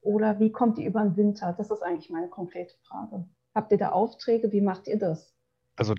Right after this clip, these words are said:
Speaker 2: damals, vor, sag ich jetzt mal, vor zehn Jahren, haben wir noch sehr viel Wärmedämmung gemacht und Fassadenarbeiten.
Speaker 1: Mhm.
Speaker 2: Die ging im Winter natürlich nicht. Ja, dann gab's Schlechtwetter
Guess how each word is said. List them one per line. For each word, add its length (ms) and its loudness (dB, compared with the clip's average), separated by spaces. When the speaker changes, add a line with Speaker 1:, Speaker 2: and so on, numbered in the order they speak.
Speaker 2:
damals, 500 4
vor, 480 0
sag 140 -4
ich 60 -2
jetzt 100 -4
mal, 80 2
vor 140 -4
zehn 280 2
Jahren, 500 4
haben 160 -2
wir 140 0
noch 140 0
sehr 180 2
viel 240 2
Wärmedämmung 500 6
gemacht 460 0
und 140 -10
Fassadenarbeiten. 840 2
Speaker 1:
Mhm. 240 -12
Speaker 2:
Die 180 -4
ging 180 4
im 140 2
Winter 220 4
natürlich 360 0
nicht. 320 0
Ja, 180 0
dann 280 -4
gab's 240 -2
Schlechtwetter 580 2